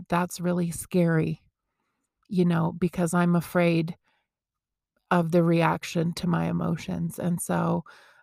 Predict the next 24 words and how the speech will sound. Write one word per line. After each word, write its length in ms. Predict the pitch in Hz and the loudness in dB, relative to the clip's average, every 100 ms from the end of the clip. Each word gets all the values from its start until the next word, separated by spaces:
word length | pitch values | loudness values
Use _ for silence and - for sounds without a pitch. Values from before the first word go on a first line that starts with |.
| - | -4
um, 500 | 175 175 170 170 170 - _ - | -2 0 0 -2 -4 -8 _ 0
just 260 | 190 - | 0 4
know 180 | 185 175 | 4 4
that 160 | 180 175 | 2 -2
this 180 | 170 | -4
is 140 | 175 170 | -4 -4
all 160 | 170 | -2
about 300 | 165 170 170 | -2 -2 0
me 280 | 180 180 165 - _ _ - _ _ _ _ _ _ - | 2 0 0 -6 _ _ -20 _ _ _ _ _ _ -8
and, 560 | 208 180 175 175 175 - - _ _ _ _ _ - | -2 0 0 0 -2 -4 -12 _ _ _ _ _ -2
and, 280 | 180 180 - - - _ | 0 0 -2 -12 -20 _
and 220 | 190 175 175 | -2 2 2
myself, 540 | 175 - 170 160 - | 0 -2 -2 -2 -4
and, 240 | 170 175 - | -4 -6 -6
and 160 | 180 165 | -6 -4
please 220 | 180 165 | -6 -4
do 120 | 190 | -2
that. 160 | 180 - | -2 2
And 200 | - 214 | 4 4
so 200 | - 226 | 4 2
there's 300 | 208 214 202 | 4 4 2
ways, 420 | 196 220 214 185 - | 4 6 6 6 4
or 160 | 190 | 2
maybe 460 | 196 202 196 214 | 2 0 -2 -4